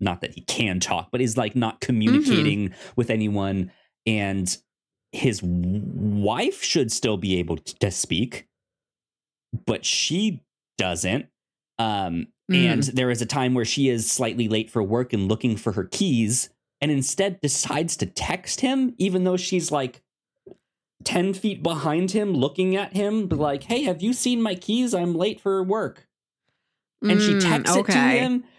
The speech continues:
Speaker 1: which I, I, I get. There is, like, this emotion, like, he-, he's not doing so well. You wanna give him some space. Like, I get that. But at the same time, like, you're late.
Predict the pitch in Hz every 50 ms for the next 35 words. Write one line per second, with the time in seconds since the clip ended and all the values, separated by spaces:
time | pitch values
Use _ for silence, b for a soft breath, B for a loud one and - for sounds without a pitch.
0 | b - 226 - 214 - 220 208 185 - - 247 185 - - 220 190 185 214 170
1 | 143 - 202 190 196 208 190 185 196 185 180 185 190 185 185 175 175 180 180 185
2 | 180 180 185 185 143 156 165 160 - - 156 101 - - - 208 220 214 190 190
3 | 202 202 196 196 185 139 - 165 147 - _ _ - 208 202 196 196 196 190 -
4 | 202 196 196 190 208 202 196 196 202 190 196 196 202 202 190 180 202 196 196 196
5 | 202 190 - 196 196 190 - - - 202 - - 190 185 - - - 190 185 175
6 | - - 226 220 220 - 170 156 143 127 113 - _ - 185 180 - 196 208 -
7 | - 175 - - 165 170 175 170 - - - 139 123 131 139 147 147 143 131 117
8 | 110 113 - - _ _ _ _ _ - 147 185 196 175 131 120 135 139 - -